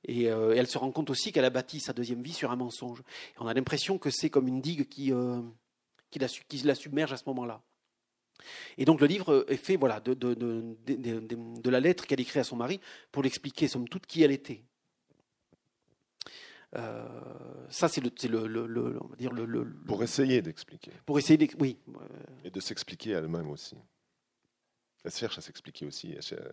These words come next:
Speaker 2: dans, dans, dans, dans ces lettres-là. Mais oui, oui. C'est,
Speaker 1: Oui,
Speaker 2: excuse-moi, c'est juste pour
Speaker 1: mais pas à
Speaker 2: t'interrompre.
Speaker 1: se justifier. Enfin, elle cherche
Speaker 2: Non.
Speaker 1: pas, euh.
Speaker 2: Non, non, mais c'est expli-, s'expliquer au sens, euh, de se comprendre.
Speaker 1: Oui. Ah oui. Tu penses qu'elle ne se, euh.
Speaker 2: Je pense qu'elle a besoin des, des mots qu'elle écrit.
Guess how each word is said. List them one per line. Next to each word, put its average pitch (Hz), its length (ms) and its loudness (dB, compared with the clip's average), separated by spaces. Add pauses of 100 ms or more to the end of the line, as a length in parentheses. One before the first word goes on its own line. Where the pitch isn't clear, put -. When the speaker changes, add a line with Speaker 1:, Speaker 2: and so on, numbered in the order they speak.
(380)
Speaker 2:
dans, 67 140 -14
dans, 65 160 -14
dans, 67 280 -14
dans 69 120 -14
ces 71 160 -14
lettres-là. 71 380 -12 (460)
Mais 90 120 -4
oui, 101 120 -4
oui. 78 140 -10 (180)
C'est, - 120 -4
Speaker 1:
Oui, 170 100 12
Speaker 2:
excuse-moi, 98 280 -2
c'est - 120 -10
juste 82 140 -10
pour 175 80 4
Speaker 1:
mais 151 60 10
pas 175 60 6
à 208 120 8
Speaker 2:
t'interrompre. - 80 4
Speaker 1:
se 165 40 8
justifier. 139 600 2
Enfin, 139 140 2
elle 123 80 2
cherche 135 160 2
Speaker 2:
Non. 135 100 12
Speaker 1:
pas, 151 120 10
euh. 127 260 2
Speaker 2:
Non, 120 140 -2
non, 117 60 0
mais 104 80 -2
c'est 117 120 -2
expli-, - 240 -8
s'expliquer - 460 -10
au 90 80 -6
sens, - 380 -14
euh, 78 140 -10 (440)
de - 60 -14
se - 80 -10
comprendre. 85 520 -4 (460)
Speaker 1:
Oui. 151 200 4 (640)
Ah 147 120 6
oui. 160 240 0 (340)
Tu - 80 -16
penses 180 160 6
qu'elle 170 140 8
ne 151 80 8
se, - 140 2 (160)
euh. 143 220 6 (1300)
Speaker 2:
Je - 100 -18
pense 110 180 2
qu'elle 87 140 0
a 80 40 0
besoin 92 580 6
des, 85 240 2
des 82 200 0
mots 95 220 6
qu'elle 80 220 -2
écrit. 104 440 -8